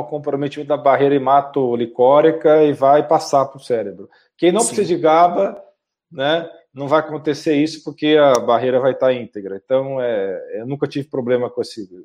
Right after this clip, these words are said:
Speaker 1: nesse ponto também, não. Ahn, pergunta da Sandra aqui. Qual, ela tá perguntando dose de vitamina D. Ah, ela toma dez mil por dia.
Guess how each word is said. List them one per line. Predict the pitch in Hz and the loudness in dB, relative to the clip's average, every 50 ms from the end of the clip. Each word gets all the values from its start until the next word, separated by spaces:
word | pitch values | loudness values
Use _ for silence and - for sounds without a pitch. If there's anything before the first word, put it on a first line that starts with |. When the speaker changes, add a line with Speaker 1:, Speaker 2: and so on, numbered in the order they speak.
| 78 _ _ 90 | _ _ _ _
Speaker 1:
nesse | 101 113 110 - _ | _ -20 -20 -12 _
ponto | - 120 120 120 - | -4 -4 -4 -4 -8
também, | - 117 123 123 | -12 -10 -8 -8
não. | 117 101 90 90 - _ _ _ _ _ _ _ _ _ _ _ _ _ _ _ _ _ _ _ _ _ | -8 -10 -12 -14 -18 _ _ _ _ _ _ _ _ _ _ _ _ _ _ _ _ _ _ _ _ _
Ahn, | - 143 143 143 143 147 147 147 147 147 151 147 147 147 147 151 156 151 - _ _ _ _ _ _ _ _ _ _ _ _ _ _ _ _ _ _ _ _ _ - - _ _ _ | -2 2 4 4 6 6 4 4 4 4 2 2 2 0 0 -2 -6 -10 -14 _ _ _ _ _ _ _ _ _ _ _ _ _ _ _ _ _ _ _ _ _ -20 -20 _ _ _
pergunta | - 151 135 135 147 147 156 151 | -14 -12 -10 -8 -6 -4 -2 2
da | 143 147 139 | 4 4 4
Sandra | 147 - - - 147 147 147 147 135 139 131 | 2 -2 -2 -2 0 0 0 0 0 0 0
aqui. | 123 - - - 127 123 120 117 - - _ _ _ _ _ _ _ | 0 -2 -4 -4 -4 -2 -2 -4 -6 -12 _ _ _ _ _ _ _
Qual, | - 143 156 160 | 4 6 6 6
ela | - - 151 | 6 4 2
tá | 143 - 165 | 2 0 0
perguntando | - 156 147 147 147 165 160 143 131 | 2 0 0 2 2 0 0 0 2
dose | 135 151 165 175 170 151 | 4 4 6 4 4 2
de | 147 | -2
vitamina | 139 156 151 - 151 139 151 151 156 147 131 | -6 -4 -2 -2 -2 -2 -2 -2 -2 -2 -2
D. | 117 110 110 110 139 147 147 131 110 - - _ _ _ _ _ _ _ _ _ _ _ _ _ _ _ _ _ _ _ _ _ _ _ _ _ _ _ _ _ _ | -2 -6 -6 0 0 2 2 2 -2 -4 -10 _ _ _ _ _ _ _ _ _ _ _ _ _ _ _ _ _ _ _ _ _ _ _ _ _ _ _ _ _ _
Ah, | - 110 113 117 117 120 117 117 - | -8 -4 -2 0 0 -2 -2 -4 -10
ela | - 131 127 123 | -8 -6 -6 -4
toma | - - 139 139 139 131 | -2 -2 0 0 0 0
dez | 120 147 151 160 151 - | 2 2 2 2 2 0
mil | 135 135 139 135 | -2 -4 -4 -4
por | 131 - 151 151 143 | -4 -4 -4 -4 -4
dia. | 123 110 123 143 160 175 190 185 185 196 202 208 | -4 -4 -2 0 2 2 2 2 2 2 0 -2